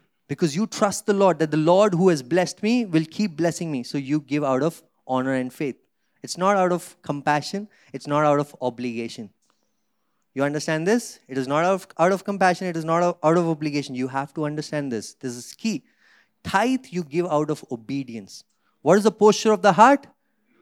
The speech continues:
Obedience. What is the R O I on tithe? The R O I on tithe is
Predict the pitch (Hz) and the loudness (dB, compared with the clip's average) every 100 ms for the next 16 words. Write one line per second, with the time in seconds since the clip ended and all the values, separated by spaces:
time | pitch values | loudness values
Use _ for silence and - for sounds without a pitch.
0 | _ - 160 190 202 147 107 - - _ | _ -4 -2 0 -2 -6 -12 -16 -20 _
1 | _ _ _ _ 151 208 185 180 160 196 | _ _ _ _ 2 2 2 2 4 6
2 | 220 185 139 135 123 139 117 101 - _ | 6 6 4 2 -4 -4 -4 -6 -14 _
3 | 135 139 185 190 156 131 120 117 139 123 | -4 0 2 2 2 0 -4 -6 -4 -4
4 | - 110 - | -4 -8 -10